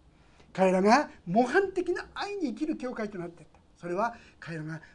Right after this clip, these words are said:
この三つのポイントをいつも心をしていたからではないかと思います。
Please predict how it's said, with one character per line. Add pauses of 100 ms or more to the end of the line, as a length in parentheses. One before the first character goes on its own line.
(120)
こ
の
三
つ
の
ポ
イ
ン
ト
を (1000)
い (100)
つ
も (120)
心
を
し
て
い
た
か
ら (400)
で
は
な
い
か
と
思
い
ま
す。